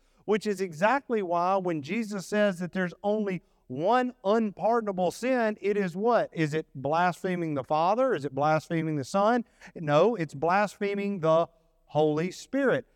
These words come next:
How do you blaspheme the Holy Spirit? You call the Holy Spirit a liar. What is the Holy Spirit's message? The Holy Spirit's message is, "Who is the person of Jesus Christ?" So the Spirit's role and testimony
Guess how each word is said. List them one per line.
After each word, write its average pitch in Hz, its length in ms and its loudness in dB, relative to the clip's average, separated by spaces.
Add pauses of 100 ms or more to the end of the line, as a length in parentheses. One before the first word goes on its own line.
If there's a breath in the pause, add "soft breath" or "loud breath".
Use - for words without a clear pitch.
(140)
How 151 180 2
do 151 60 -2
you 147 100 -4
blaspheme 190 600 0
the 202 60 0
Holy 214 260 0
Spirit? 240 420 -2
You 156 100 -8
call 175 240 2
the 175 100 0
Holy 185 220 0
Spirit 196 340 -4
a 190 60 0
liar. 160 420 2 (240 soft breath)
What 175 220 2
is 190 140 0
the 170 100 2
Holy 190 240 0
Spirit's 208 540 -2 (240)
message? 190 540 0
The 151 120 2
Holy 185 240 0
Spirit's 190 400 -4
message 190 420 0
is, 180 200 -2 (220)
"Who 220 380 0
is 180 360 -2
the 156 100 -4
person 190 520 0
of 135 180 -4
Jesus 165 440 -6
Christ?" 156 420 2
So 151 120 2
the 131 100 -4
Spirit's 240 520 0
role 196 420 2
and 165 100 -2
testimony 165 640 0